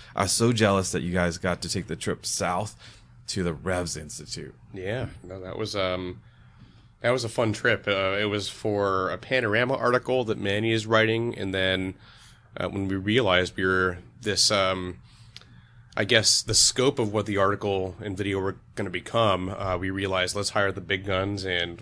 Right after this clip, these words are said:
Speaker 2: we, uh, hired a couple of videographers that we use. Um, and good thing we did, because we had fifteen cars to film there.
Speaker 1: Now,
Speaker 2: That
Speaker 1: now, where is the Revs Institute?
Speaker 2: It's in Naples, Florida.
Speaker 1: Mm-hmm.
Speaker 2: Um, and,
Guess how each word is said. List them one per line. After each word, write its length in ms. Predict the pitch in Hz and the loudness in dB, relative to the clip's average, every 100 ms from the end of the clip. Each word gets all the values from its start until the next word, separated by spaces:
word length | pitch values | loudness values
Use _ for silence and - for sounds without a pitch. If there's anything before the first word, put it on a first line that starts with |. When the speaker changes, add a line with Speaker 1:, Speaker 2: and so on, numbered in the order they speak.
| - | -14
Speaker 2:
we, 200 | 95 92 | -10 -4
uh, 120 | 90 87 | -2 -2
hired 320 | 101 98 92 | 0 2 0
a 40 | |
couple 260 | - 98 98 | -2 -6 -6
of 80 | 92 | -6
videographers 680 | 90 90 95 95 - 98 90 | -2 2 2 0 -4 -4 -4
that 80 | 98 | -6
we 120 | 101 | -6
use. 500 | 95 95 98 98 - - - - - - | -2 -2 0 0 -2 -6 -20 -20 -20 -8
Um, 260 | 95 90 92 | -2 0 -2
and 100 | 90 | 2
good 160 | 123 | 2
thing 140 | 123 110 | 4 2
we 100 | 98 | 2
did, 280 | 101 95 | 2 0
because 540 | 87 - 92 87 85 - | 0 -4 -2 -2 -4 -8
we 100 | 107 101 | -6 -6
had 120 | 85 | -6
fifteen 500 | - 117 - 117 107 | -4 -4 -2 0 0
cars 400 | 104 95 92 87 | 2 2 2 0
to 80 | - | -6
film 460 | - 92 82 78 98 - - - - | -8 -6 -6 -8 -14 -18 -20 -20 -6
there. 240 | 98 92 | 0 2
Speaker 1:
Now, 100 | 113 | 2
Speaker 2:
That 100 | - | 2
Speaker 1:
now, 140 | 127 | 2
where 220 | 113 120 131 | 4 4 4
is 140 | 123 | 2
the 80 | 135 | 0
Revs 260 | 120 127 131 | 2 2 -2
Institute? 460 | 127 139 160 156 117 | -8 -8 -8 -4 -2
Speaker 2:
It's 120 | 113 | 0
in 120 | 101 | 4
Naples, 360 | 104 113 127 - | 4 2 0 0
Florida. 440 | 110 95 92 113 107 | 2 2 2 0 -2
Speaker 1:
Mm-hmm. 320 | 101 110 107 | -6 -6 -4
Speaker 2:
Um, 480 | 104 92 92 92 98 | -2 2 2 0 -2
and, 580 | 101 95 92 92 92 | -2 0 0 -2 -6